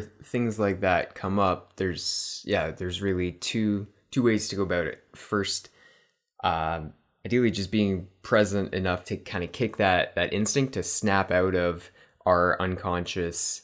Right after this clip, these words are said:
habit and just return back to presence so that that doesn't become an issue. And then if ever it is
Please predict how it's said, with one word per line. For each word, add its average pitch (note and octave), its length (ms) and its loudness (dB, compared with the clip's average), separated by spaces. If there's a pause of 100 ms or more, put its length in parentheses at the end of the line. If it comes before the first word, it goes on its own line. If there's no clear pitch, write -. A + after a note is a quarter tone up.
(140)
habit G2 480 0
and F2+ 240 -4
just F2 320 -6 (140)
return F#2 280 -4
back F2+ 220 -2
to F#2 60 -10
presence F#2 520 -4
so E2 300 -4 (220)
that - 300 -4 (160)
that E2 140 -8
doesn't F2 300 -4
become F2+ 300 -8
an A2 80 -4
issue. D3+ 260 -6 (540)
And G2 120 -4
then F#2+ 200 -2
if F2+ 160 -4
ever E2+ 280 -4
it F#2 60 -6
is G#2+ 400 -2